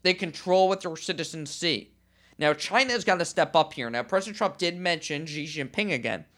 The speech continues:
and said that, you know, "We have a good relationship." I told him, "Well, forget about the trade deficit, the three hundred thirty-seven billion dollars in, uh, trade deficit that, uh, we have with China. We'll forget about that. We'll turn a blind eye, but you have to help us with North Korea."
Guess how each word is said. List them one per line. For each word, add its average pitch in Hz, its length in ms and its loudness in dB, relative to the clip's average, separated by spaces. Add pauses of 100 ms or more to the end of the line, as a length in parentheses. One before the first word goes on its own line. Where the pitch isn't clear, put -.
(460)
and 156 240 2
said 170 340 2
that, 156 400 2 (320)
you 190 80 0
know, 165 120 6
"We 185 180 -2
have 196 180 4
a 180 40 -4
good 160 180 -2
relationship." 196 580 0
I 165 120 6
told 202 340 -2
him, 202 180 -6
"Well, 247 140 -4
forget 262 260 0
about 311 200 2
the 226 60 -4
trade 247 300 2
deficit, 175 480 2
the 175 80 -4
three - 360 -2
hundred 165 220 0
thirty-seven 160 520 2
billion 160 320 2
dollars 131 480 4 (380)
in, 147 280 2
uh, 135 200 6
trade 180 240 0
deficit 143 420 0
that, 123 240 2 (240)
uh, 117 160 0
we 135 80 -2
have 135 160 4
with 117 80 -6
China. 117 320 -6 (180)
We'll 285 180 -2
forget 202 440 0
about 214 260 4
that. 160 140 4
We'll 208 120 -2
turn 208 360 -2
a 160 60 2
blind 143 440 0
eye, 151 520 6 (500)
but 190 180 8
you 220 100 4
have 208 120 4
to 190 80 4
help 180 260 4
us 165 160 2
with 160 80 -6
North 147 260 0
Korea." 147 360 2